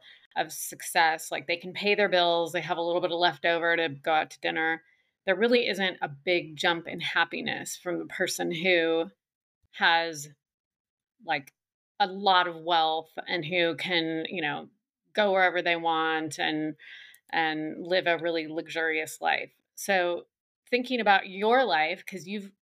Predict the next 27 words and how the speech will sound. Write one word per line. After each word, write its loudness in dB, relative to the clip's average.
you've -6
had 4
money, -2
you've -6
had 2
no, 2
no 0
money, 0
you -2
know, 4
do -2
you 0
feel 2
like 2
it's -2
all 8
been -4
worth 2
it? 6
Like, 2
that -4
the, 0
like, 0
what 4
is 4
the -10
end -2